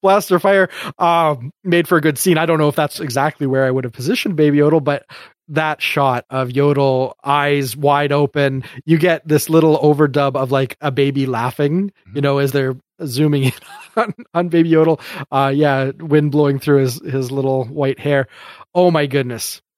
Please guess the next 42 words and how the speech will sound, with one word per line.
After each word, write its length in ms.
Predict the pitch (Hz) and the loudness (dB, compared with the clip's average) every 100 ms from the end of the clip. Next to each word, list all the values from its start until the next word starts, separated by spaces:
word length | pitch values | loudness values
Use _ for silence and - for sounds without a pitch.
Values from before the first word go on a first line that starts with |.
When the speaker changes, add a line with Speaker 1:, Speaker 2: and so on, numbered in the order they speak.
| 143 | -4
Speaker 1:
The 200 | 147 135 | -2 0
absolute 600 | 156 156 - 151 139 127 | -2 -2 -4 -2 0 -2
most 380 | 139 135 - - | -4 -4 -6 -10
adorable, 920 | 143 123 139 139 139 135 131 127 120 - | -8 -4 0 2 2 0 0 -2 -4 -8
charming 580 | - 151 143 139 127 127 | -4 0 0 0 -4 -6
moment 500 | 123 127 123 110 - | -6 -6 -8 -12 -14
of 200 | 139 123 | -10 -8
the 80 | 127 | -6
series 420 | - 131 123 120 | -4 -4 -4 -6
so 180 | - 117 | -8 -12
far. 260 | 107 113 107 | -10 -10 -8
I, 160 | 117 117 - | -10 -12 -16
<laughs> 440 | - - _ _ - | -20 -20 _ _ -6
I 40 | - | -4
was 100 | 147 | -4
just, 200 | 196 - | -6 -6
I 380 | - - 170 180 | -10 -10 -4 4
was 160 | 185 165 | 4 4
giddy 440 | 135 170 127 110 - | 2 0 0 -8 -6
watching, 580 | 156 156 - 139 143 165 | -2 0 0 -4 -4 -2
you 80 | 151 | 0
know, 100 | 135 | 0
Baby 280 | 147 139 135 | 0 0 0
Yodel 260 | 139 135 | 0 0
ride 240 | 131 131 127 | 0 0 -2
into 180 | 123 | -6
battle 400 | 117 120 120 113 - | -6 -4 -4 -8 -10
with 180 | 120 - - | -12 -12 -12
I 120 | 120 | -12
G 220 | 113 110 | -10 -10
eleven. 280 | 107 104 110 | -12 -14 -16
Speaker 2:
Yeah. 40 | - _ _ _ _ _ _ _ - | -20 _ _ _ _ _ _ _ -8
And 160 | 135 | -2
then 220 | 131 127 123 | 0 0 0
he's 300 | 120 113 104 | 0 0 -2
reunited 600 | 117 117 107 107 104 95 | -2 0 0 -2 -2 -4
with 140 | 101 | -6
the 80 | 98 | -6
trio. 540 | - 107 98 98 98 | -6 0 2 2 0
And 180 | 110 139 | -2 2
this 180 | 208 - | 2 0
shootout 600 | - - 147 147 69 | -6 0 2 2 -2